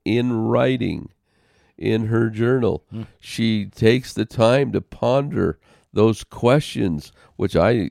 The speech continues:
Speaker 1: I love the manual, and I love their inspired questions. And she takes time to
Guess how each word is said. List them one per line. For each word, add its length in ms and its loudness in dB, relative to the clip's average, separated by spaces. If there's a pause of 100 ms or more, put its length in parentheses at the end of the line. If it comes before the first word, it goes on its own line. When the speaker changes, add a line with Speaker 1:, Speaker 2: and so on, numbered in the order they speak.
Speaker 1:
I 160 2
love 300 0
the 100 -2
manual, 480 0
and 200 -2
I 100 0
love 280 -2
their 140 -2
inspired 520 -4
questions. 540 -6 (340)
And 160 -2
she 200 -2
takes 360 0
time 340 2
to 240 -2